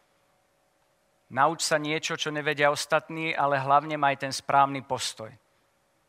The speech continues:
Hľadaj riešenia a nie problémy. Pre tvojho zamestnávateľa, pre tvoje podnikanie, pre tvojich zamestnancov, pre tvoju rodinu. Múr nárekov v Jeruzaleme, no, pozná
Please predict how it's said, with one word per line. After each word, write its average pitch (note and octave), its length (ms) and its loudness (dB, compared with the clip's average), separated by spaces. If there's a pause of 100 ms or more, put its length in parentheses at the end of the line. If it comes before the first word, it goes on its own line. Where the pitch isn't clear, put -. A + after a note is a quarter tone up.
(440)
Hľadaj D3 480 6
riešenia D#3+ 560 0
a D#3 80 -2
nie D3 240 -2
problémy. C3 560 0
Pre C3+ 160 0
tvojho B2+ 320 -4
zamestnávateľa, D#3 880 -2
pre C#3 160 0
tvoje C3 160 -2
podnikanie, D#3+ 640 -6 (240)
pre D3+ 160 0
tvojich C#3+ 240 -4
zamestnancov, D3+ 720 -2
pre D3+ 160 2
tvoju C#3+ 240 -2
rodinu. A#2 400 -8 (1300)
Múr G3 240 4
nárekov G#3 400 10
v E3 160 8
Jeruzaleme, D#3+ 640 6 (1400)
no, D#3 160 0
pozná E3+ 560 6